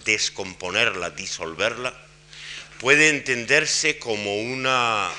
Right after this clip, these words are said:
actividad gramatical? Ya les puse el primer día un ejemplo,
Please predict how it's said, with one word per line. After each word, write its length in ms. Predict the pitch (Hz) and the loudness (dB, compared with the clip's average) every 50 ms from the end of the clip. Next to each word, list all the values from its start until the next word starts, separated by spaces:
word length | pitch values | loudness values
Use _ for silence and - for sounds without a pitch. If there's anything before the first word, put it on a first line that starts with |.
| - - - - - - - | -12 -16 -18 -20 -16 -4 -2
actividad 680 | 101 110 - - - 101 95 98 92 120 135 131 113 | -2 -2 -2 -4 -8 -8 -6 2 4 4 4 4 2
gramatical? 580 | 113 107 98 95 92 - - - - - - - - - - - - - - - - - - - - - | -2 -2 0 -2 -4 -6 -6 -14 -16 -16 -16 -18 -20 -20 -20 -20 -20 -20 -20 -18 -16 -14 -14 -14 -10 4
Ya 140 | 85 117 127 | 6 6 6
les 140 | 131 123 | 6 4
puse 220 | - - 123 - 117 | -2 -6 -8 -8 -8
el 40 | 107 | -8
primer 320 | - 110 110 110 104 101 | -6 -2 0 0 0 0
día 220 | 95 110 110 104 | 0 0 0 0
un 100 | 98 90 | 0 -2
ejemplo, 560 | 87 - - 107 107 120 120 - 139 156 165 | -4 -4 0 0 0 0 0 -6 -8 -8 -8